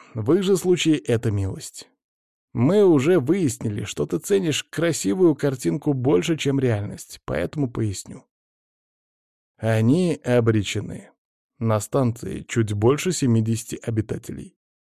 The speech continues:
Они стремительно деградируют, способность выжить без кормящего их корабля равна нулю.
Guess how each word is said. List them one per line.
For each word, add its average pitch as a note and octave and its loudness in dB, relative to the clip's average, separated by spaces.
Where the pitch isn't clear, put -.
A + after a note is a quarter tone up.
Они B2 6
стремительно C#3 4
деградируют, C3 4
способность E3 2
выжить D#3+ 4
без C3 2
кормящего C3+ 4
их B2 -2
корабля B2 4
равна A2 4
нулю. G2 -2